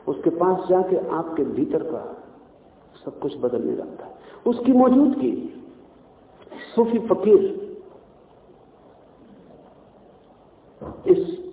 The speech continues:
तथ्य को स्वीकार करते रहे, और इसी सूफी फकीरों का एक नियम रहा है कि किसी को पता मत चलने दो, चुपचाप रहे आओ।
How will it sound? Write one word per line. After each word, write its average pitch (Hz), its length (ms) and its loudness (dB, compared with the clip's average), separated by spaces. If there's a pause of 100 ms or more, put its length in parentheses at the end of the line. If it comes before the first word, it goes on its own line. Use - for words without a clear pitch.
(100)
तथ्य 160 240 -6
को 147 160 -4
स्वीकार 139 440 -4
करते - 320 -6
रहे, - 320 -10 (1700)
और 131 80 0
इसी 151 360 0
सूफी 170 220 0
फकीरों 165 460 0
का 156 120 0
एक 143 180 0
नियम 143 360 0
रहा 104 180 -6
है - 440 -12 (920)
कि 156 60 -2
किसी 165 340 -4
को 139 140 -2
पता 139 340 -4
मत 160 280 -2
चलने 101 260 -6
दो, - 360 -10 (2500)
चुपचाप - 600 -6
रहे - 240 -6
आओ। - 200 -10